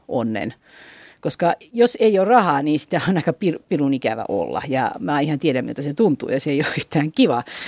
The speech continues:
Ää, mutta tota, sitten kun sitä on sopivasti, niin sit se voi unohtaa. Ja silloin voi sanoa, että se takaa tietynlaatuisen onnellisuuden. Mutta se pitäisi vaan muistaa, että se on väline. Se on väline, jolla voi hankkia onnea tai sitten olla hankkimatta. Että se voi yhtä hyvin olla onnettomuuden väline.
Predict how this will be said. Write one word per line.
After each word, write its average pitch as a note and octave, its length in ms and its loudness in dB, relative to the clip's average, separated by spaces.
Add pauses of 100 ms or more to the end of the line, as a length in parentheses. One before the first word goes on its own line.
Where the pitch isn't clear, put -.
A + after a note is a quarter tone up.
(160)
Ää, E3 240 4
mutta G3+ 300 -2
tota, F3+ 180 0
sitten C#4+ 240 0
kun C4+ 80 4
sitä C4 140 2
on B3+ 60 4
sopivasti, E3+ 580 0
niin F#3 80 -2
sit A3+ 100 -8
se A3+ 140 4
voi A3+ 140 2
unohtaa. C#3+ 720 0 (420)
Ja D#3 220 0
silloin D3+ 440 2
voi D3 160 0
sanoa, C#3+ 300 0
että C#3+ 160 -4
se D3 200 0 (880)
takaa B2+ 360 0
tietynlaatuisen A2 880 -4 (400)
onnellisuuden. C#3 480 -2
Mutta E3+ 120 -6
se F#3+ 60 -4
pitäisi B3+ 260 -2
vaan C4 120 0
muistaa, C4 300 -2
että D#3+ 120 -4
se G3+ 100 -4
on F3+ 100 -6
väline. C#3 460 -2
Se G3+ 160 -8
on F#3+ 100 -10
väline, A3 320 2
jolla D3 280 2
voi E3 160 4
hankkia E3+ 420 0
onnea C#3+ 300 2
tai D3+ 140 0
sitten E3+ 280 -4
olla F#3 120 0
hankkimatta. D#3+ 600 -4
Että A#2+ 100 -8
se E3+ 80 -6
voi F3 120 0
yhtä F3 140 -2
hyvin F3+ 140 0
olla G#3 100 2
onnettomuuden A#2 600 -2
väline. A#2 360 -4